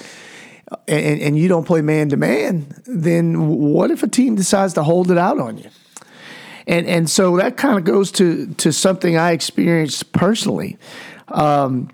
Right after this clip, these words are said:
it's the reason I think every program should at least be competent playing man-to-man. So I, I,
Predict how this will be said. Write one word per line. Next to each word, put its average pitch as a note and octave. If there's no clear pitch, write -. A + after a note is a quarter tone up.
it's E3
the E3
reason F#3
I E3
think -
every G3+
program E3
should F3+
at D#3
least G3
be D3
competent -
playing D#3
man-to-man. D3
So F3
I, -
I, F3